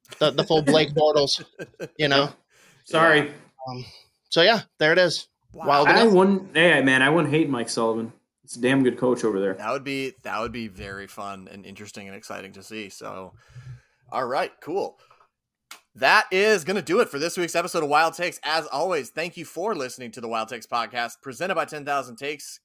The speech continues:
Speaker 3: Go give us a follow on social media at Wild Takes ten K, and make sure to follow along with the rest of the ten K stuff as well. Um, Hoppy, where can the people find you?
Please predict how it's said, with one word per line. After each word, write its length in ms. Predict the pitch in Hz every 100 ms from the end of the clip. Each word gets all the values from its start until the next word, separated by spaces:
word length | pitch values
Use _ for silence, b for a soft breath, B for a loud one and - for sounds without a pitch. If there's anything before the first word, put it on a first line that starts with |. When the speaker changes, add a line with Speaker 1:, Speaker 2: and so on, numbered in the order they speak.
| -
Speaker 3:
Go 120 | 220
give 120 | 254
us 80 | 247
a 40 |
follow 280 | 247 262 185
on 100 | 139
social 280 | 175 160 170
media 320 | 180 101 92 -
at 200 | 156 175
Wild 300 | 147 156 156
Takes 280 | 151 170 165
ten 280 | - 160 165
K, 460 | - 156 160 190 220 _
and 280 | 156 156 151
make 120 | 156 160
sure 100 | 170
to 60 |
follow 200 | 160 165
along 100 | 151
with 80 | 151
the 60 | 131
rest 200 | 139 -
of 80 | 123
the 40 |
ten 140 | 147
K 140 | 139 139
stuff 240 | - 135
as 120 | 120 107
well. 360 | 135 135 131 _ _ _ _ 113
Um, 560 | 123 117 107 92 87 _ _
Hoppy, 460 | - 175 170 101 85 _ _ _ _
where 160 | 123 151
can 80 | 165
the 80 |
people 180 | 156 143
find 240 | 135 151 143
you? 240 | 131 90